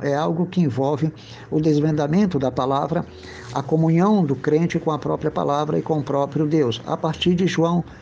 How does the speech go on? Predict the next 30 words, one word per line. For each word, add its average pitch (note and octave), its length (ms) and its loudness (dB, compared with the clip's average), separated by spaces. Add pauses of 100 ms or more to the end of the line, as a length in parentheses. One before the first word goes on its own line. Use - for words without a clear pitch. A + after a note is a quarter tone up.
(120)
seis, E3 500 0 (320)
cinquenta E3+ 400 0
e D3 60 2
cinco. D#3 420 -2 (680)
Perdão, C#3 500 2
a B2 80 -4
partir C3+ 340 -2
de F3 100 2
João D#3+ 260 0
capítulo E3 420 0
seis, D3+ 340 2
versículo D3 680 0
quarenta D3 320 0
e C#3+ 40 2
cinco. C3+ 320 0 (540)
Está A#2 220 -2
escrito F#3 440 0 (480)
nos A#2+ 140 -2
profetas D#3 540 0
que E3+ 100 -2
todos F3+ 300 0
serão D3+ 280 0
ensinados C3+ 720 0 (300)
por C3 160 0
Deus, C3+ 340 2 (2750)
ouvirão E3 420 4
dele F3+ 320 4
e G3+ 140 4
aprenderão F#3+ 560 4
dele, D3 420 4